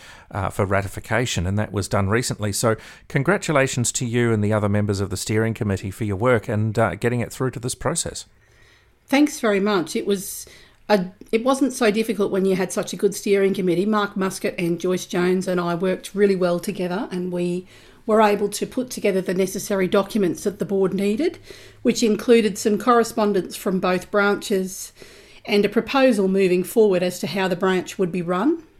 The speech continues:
Speaker 2: And so, um, we were able to do all that, and the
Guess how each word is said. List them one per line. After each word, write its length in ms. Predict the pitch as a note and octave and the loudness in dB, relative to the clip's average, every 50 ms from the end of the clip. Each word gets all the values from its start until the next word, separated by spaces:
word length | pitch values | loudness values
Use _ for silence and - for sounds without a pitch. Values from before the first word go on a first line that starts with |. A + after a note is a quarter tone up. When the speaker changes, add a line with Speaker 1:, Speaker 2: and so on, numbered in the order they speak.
| _ _ _ _ _ | _ _ _ _ _
Speaker 2:
And 220 | - G#3 G3+ G3+ G3 | -2 0 0 0 0
so, 400 | - - A#3+ G#3+ G#3+ G#3 G#3 G#3 | 0 2 4 4 6 6 4 4
um, 380 | G#3+ G#3 G#3 G3+ G3+ A3 C4 | 4 2 2 2 0 0 0
we 80 | A#3+ B3 | 2 4
were 120 | A#3 A3+ | 4 6
able 220 | A#3 A3+ G#3+ A3+ A3 | 4 4 2 0 -2
to 140 | - A#3 G3+ | -4 -2 0
do 160 | A#3 B3+ C4 | 0 2 4
all 120 | A#3+ G3+ | 2 2
that, 160 | F3+ F#3+ - | 2 0 -2
and 100 | - A3 | -4 -4
the 100 | A3+ G3 | -6 -6